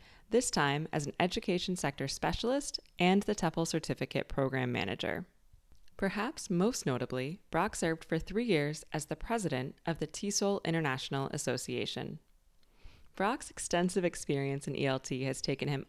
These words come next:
all over the world, but there was one final frontier he just recently decided to brave: online teaching.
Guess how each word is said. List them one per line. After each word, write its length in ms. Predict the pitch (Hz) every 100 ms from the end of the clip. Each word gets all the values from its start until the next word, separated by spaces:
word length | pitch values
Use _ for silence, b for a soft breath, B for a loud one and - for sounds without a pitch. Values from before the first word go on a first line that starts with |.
| _
all 240 | - 202 208
over 160 | 175
the 120 | 160 135
world, 400 | 127 117 117 - - - -
but 140 | -
there 100 | 165
was 260 | 147 156 170
one 320 | 185 240 302
final 360 | 302 202 190 190
frontier 500 | - 165 180 147 139
he 220 | 147 151
just 400 | - 269 320 -
recently 400 | 226 220 196 180
decided 420 | 165 - 151 147 147
to 80 |
brave: 440 | 147 139 117 123 - - - - - - -
online 440 | 147 143 123 120
teaching. 500 | - - - - 180